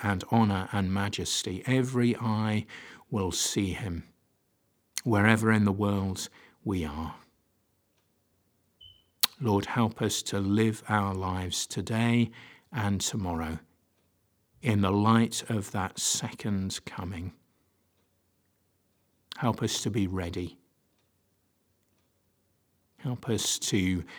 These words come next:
live each day in a sense as if it were our last, to seize the opportunities that you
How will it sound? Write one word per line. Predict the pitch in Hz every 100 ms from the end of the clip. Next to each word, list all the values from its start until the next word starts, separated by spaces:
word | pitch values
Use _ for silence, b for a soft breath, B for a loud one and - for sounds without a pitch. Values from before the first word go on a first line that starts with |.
| B B B B B B B B _ _ - -
live | 110 117 117 -
each | 143 127 127 -
day | - 113 113
in | 110 - 113
a | 104
sense | - - 160 85 - - - - b b b b - -
as | 107 110
if | -
it | 110
were | 101 92
our | 90 87
last, | 87 87 82 85 - - - -
to | 123
seize | - - 143 123 117
the | 123
opportunities | 101 - 101 - 117 95 92 110 92 -
that | 107 98 113
you | 98 90